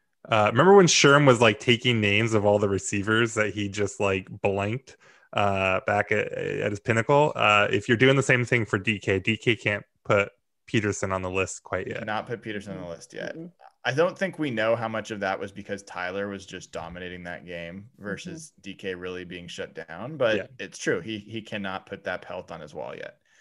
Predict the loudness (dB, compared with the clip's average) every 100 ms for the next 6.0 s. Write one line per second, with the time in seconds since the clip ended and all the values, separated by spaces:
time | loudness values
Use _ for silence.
0 | _ _ _ _ _ _ _ _ _ -2
1 | 2 2 0 -6 -12 -20 _ _ _ 6
2 | 6 4 -4 _ _ _ _ -2 -2 0
3 | 0 4 6 6 8 6 2 -2 -10 _
4 | _ _ _ 0 0 2 0 0 0 2
5 | 2 0 -4 -4 -4 -8 -8 -8 -8